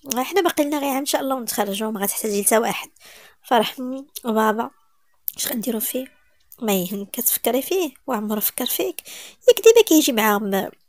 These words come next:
بسببها هي. الله ما يسهل ان يكون عنده بنت بحالك.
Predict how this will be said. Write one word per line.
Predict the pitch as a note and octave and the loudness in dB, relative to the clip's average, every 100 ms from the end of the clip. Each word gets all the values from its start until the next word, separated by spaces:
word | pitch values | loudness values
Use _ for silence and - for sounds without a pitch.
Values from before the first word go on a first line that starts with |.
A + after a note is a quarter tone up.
| _ - | _ -4
بسببها | - A3+ G#3+ | 0 2 2
هي. | F#3+ F#3 F#3 - _ C4 | 2 0 -4 -10 _ -6
الله | G#3+ | -2
ما | |
يسهل | A#3+ - A#3+ G#3+ | 4 4 4 0
ان | G3+ | -4
يكون | A3+ G#3+ G3 | -6 -4 -4
عنده | G#3+ | -4
بنت | F#3+ G3 - | -4 -4 -4
بحالك. | - F#3 - - | -4 -6 -8 -18